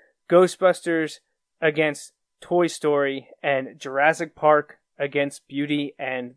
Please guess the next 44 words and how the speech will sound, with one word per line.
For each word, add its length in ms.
the 120
Beast. 380
So, 180
Dominic, 400
I'll 100
throw 240
it 120
to 80
you. 320
Those 240
four 240
movies, 560
who 200
do 60
you 120
have 360
winning 580
and 160
then 120
ultimately 440
being 280
the 100
champ? 360
Like, 280
vote, 240
you 120
could 160
both 200
say 260
what 420
do 80
you 320
want 360
to 80
happen 400
and 120
what 180
do 80
you 60
think 260
will 120
happen 320
i-, 20
if, 360